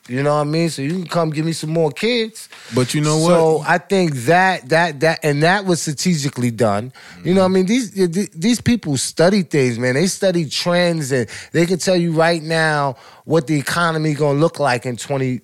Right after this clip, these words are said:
Speaker 1: twenty. You know what I mean? So they, they are, we dealing with wicked people, you know what I mean, that sit in back rooms and, and compile all this information and can predict what's gonna happen. And that's what we need to do. When we talk about come together,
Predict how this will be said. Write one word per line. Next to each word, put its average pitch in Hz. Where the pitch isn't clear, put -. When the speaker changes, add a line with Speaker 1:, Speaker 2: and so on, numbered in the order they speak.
Speaker 1:
twenty. 107
You 139
know 165
what 170
I 170
mean? 175
So 151
they, 165
they 180
are, 143
we 135
dealing 165
with 147
wicked 123
people, 175
you 127
know 139
what 139
I -
mean, 143
that 123
sit -
in 123
back 143
rooms 151
and, 110
and 107
compile 143
all 147
this 143
information 131
and 107
can 92
predict 95
what's 113
gonna 110
happen. 127
And 214
that's 196
what 135
we 139
need 131
to 113
do. 113
When 110
we 160
talk 170
about 143
come 156
together, 165